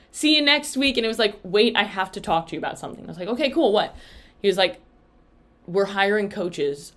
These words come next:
I want you to apply." I was like, "Okay." Yes, because a year prior to that, I messaged him and I was like, "Hey, if you guys ever need a coach, like, let me know." Because I was interviewing for all these other jobs that I didn't want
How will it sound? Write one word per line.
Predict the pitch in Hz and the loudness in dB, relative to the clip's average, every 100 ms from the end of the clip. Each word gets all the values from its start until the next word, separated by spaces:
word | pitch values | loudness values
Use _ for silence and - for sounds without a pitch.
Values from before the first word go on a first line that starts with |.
| - | -4
I | 165 | -2
want | 170 160 | -2 -4
you | |
to | 160 165 | -8 -8
apply." | 139 - - | -8 -10 -14
I | 170 - _ _ _ _ | -16 -20 _ _ _ _
was | 170 | -6
like, | 175 151 - | -4 -4 -6
"Okay." | - 165 - 233 254 - _ _ _ _ _ - _ _ _ _ _ _ _ _ | -10 -8 -8 -10 -10 -12 _ _ _ _ _ -20 _ _ _ _ _ _ _ _
Yes, | - 180 202 233 - - | 0 4 4 2 -2 -10
because | - - - 180 | -10 -8 -2 -2
a | 175 | -2
year | 165 226 | 2 2
prior | 208 240 247 240 | 2 0 2 2
to | |
that, | 202 185 | 2 0
I | 175 | 0
messaged | 170 175 185 170 | -2 -6 -6 -10
him | 185 | -6
and | 165 | -6
I | |
was | 170 | -6
like, | 165 | -4
"Hey, | 170 | -2
if | 160 | -2
you | 175 | -2
guys | 220 196 | -2 -2
ever | 185 | -4
need | 185 170 | -6 -8
a | |
coach, | 160 165 185 - - _ _ _ _ | -6 -4 -4 -8 -20 _ _ _ _
like, | - 165 - - _ _ | -6 -6 -8 -20 _ _
let | 170 170 | -6 -4
me | 180 | -2
know." | 156 143 - _ _ _ _ _ _ _ _ _ _ _ _ _ _ | -4 -8 -14 _ _ _ _ _ _ _ _ _ _ _ _ _ _
Because | 208 214 190 | -2 -2 2
I | 170 | 2
was | 185 | 2
interviewing | - 214 202 196 | 0 0 0 -2
for | 190 - | -4 -4
all | 202 | -2
these | 208 202 | -4 -2
other | 175 | -4
jobs | 175 139 180 | -2 -4 -4
that | 175 | -6
I | 175 | -6
didn't | 202 254 160 | 0 0 0
want | 156 190 - | -2 -2 -6